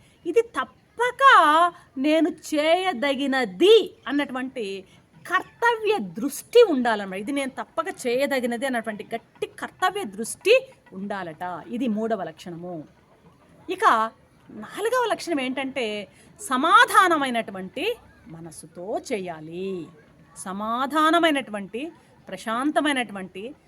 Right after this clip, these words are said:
శాంతి కలిగినటువంటి, ఆ బ్యాలెన్స్డ్ మైండ్తో చేయాలి. ఇది నాలుగు లక్షణాలు సాత్విక యజ్ఞానికి లక్షణాలుగా చెప్పబడుతున్నాయి అన్నమాట.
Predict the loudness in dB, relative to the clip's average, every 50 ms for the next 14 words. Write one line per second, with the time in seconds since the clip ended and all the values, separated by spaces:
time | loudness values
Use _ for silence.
0 | _ _ -20 -12 -6 -4 -2 -2 -2 -2 -2 -2 -2 -2 -4 -4 -4 -4 -4 -4
1 | -6 -6 -8 -10 -12 -12 -12 -12 -14 -14 -14 -16 -20 _ -20 -20 -14 -8 -6 -6
2 | -6 -6 -6 -4 -2 -2 0 0 -2 -2 0 0 0 0 -2 -4 -4 -4 -2 -2
3 | -2 -4 -4 -8 -16 _ _ _ -20 -20 -18 -16 -14 -12 -10 -8 -6 -6 -6 -6
4 | -6 -6 -6 -6 -6 -6 -8 -10 -14 -18 _ -20 _ _ -20 -20 -20 -20 -20 _
5 | -20 _ _ -12 -10 -10 -10 -10 -10 -12 -12 -12 -10 -8 -8 -8 -8 -8 -8 -6
6 | -6 -6 -8 -8 -12 -12 -14 -14 -12 -10 -10 -10 -10 -10 -12 -14 -16 -18 -20 -20
7 | _ _ _ _ _ -20 -16 -12 -6 -2 -2 -2 -2 -2 -6 -10 -8 -6 -6 -8
8 | -8 -10 -12 -12 -12 -12 -12 -12 -10 -10 -10 -12 -12 -14 -12 -10 -10 -10 -10 -12
9 | -12 -10 -6 -2 -2 -2 -2 -4 -12 -20 -20 -20 -18 -16 -16 -16 -16 -18 -20 -20
10 | -18 -20 -20 -20 -20 -20 -20 -20 -20 -20